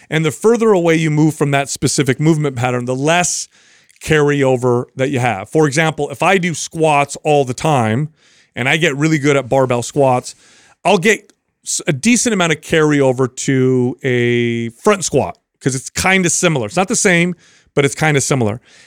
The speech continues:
And then there'll be some carryover to a lunge, which is still similar, but not as similar as a front squat, right? Now, if I move all the way over to an overhead press,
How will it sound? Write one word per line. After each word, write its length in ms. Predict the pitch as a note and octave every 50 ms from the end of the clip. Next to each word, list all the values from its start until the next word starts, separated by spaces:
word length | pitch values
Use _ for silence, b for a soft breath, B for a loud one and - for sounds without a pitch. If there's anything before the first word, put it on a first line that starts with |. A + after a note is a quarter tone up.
| b _
And 120 | - G#3 A3+
then 80 | A3+
there'll 100 | A3+ A3
be 140 | F#3+ F#3+ A3
some 360 | F#3 - - - C4+ B3 B3
carryover 540 | - - A3+ G#3+ G3+ G3 F#3 F3 E3+ E3+ D#3+
to 140 | - - G#3
a 20 | G3
lunge, 420 | G3 A3 A3+ F#3+ D#3 C3 A#2+ A#2
which 180 | D3 D#3+ - -
is 100 | F3 -
still 260 | - - C4+ C4 B3+
similar, 480 | - - - B3 A#3 F#3+ E3 D#3+ D#3+
but 140 | D#3 D#3 E3
not 220 | E3+ F3 F3+ F3+ F3
as 80 | D#3+ -
similar 360 | - E3 D#3 D3 C#3+ C#3+ C#3
as 100 | C3+ B2+
a 60 | C3+
front 260 | - - D#3 C#3+ C3+
squat, 260 | - - B2+ A2 - -
right? 180 | C#3 C#3 C#3 b b b b b b _
Now, 200 | F3 F3+ F#3+ F#3
if 120 | F3+ F3 A#3
I 80 | A#3 A#3
move 220 | A3+ A#3+ A#3 F#3+
all 140 | G3+ G3+ G3
the 60 | F#3
way 160 | F3 F3+ F3
over 220 | F3 F3 D#3+ E3 D#3+
to 560 | - - - D#3+ D3 C#3+ C#3 C3+ C3+ C3+ - -
an 100 | C#3+ D3
overhead 340 | D#3 D#3 D3+ C3+ D3 C3+
press, 500 | - - F#3 F3+ C#3 B2+ B2+ - - -